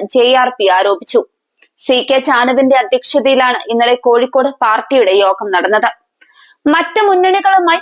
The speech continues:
സഹകരിക്കണമോ എന്ന കാര്യമടക്കം പിന്നീട് തീരുമാനിക്കുമെന്നാണ് വിവരം. ഇപ്പോൾ സ്വതന്ത്രമായി നിൽക്കാനാണ് തീരുമാനം. ത്രിതല പഞ്ചായത്ത് തെരഞ്ഞെടുപ്പിന്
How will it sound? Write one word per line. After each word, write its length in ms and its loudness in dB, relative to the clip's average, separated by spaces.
സഹകരിക്കണമോ 800 0
എന്ന 120 -2
കാര്യമടക്കം 580 0
പിന്നീട് 360 0
തീരുമാനിക്കുമെന്നാണ് 840 0
വിവരം. 300 0
ഇപ്പോൾ 160 0
സ്വതന്ത്രമായി 680 0
നിൽക്കാനാണ് 560 -2
തീരുമാനം. 420 0
ത്രിതല 320 2
പഞ്ചായത്ത് 540 0
തെരഞ്ഞെടുപ്പിന് 500 2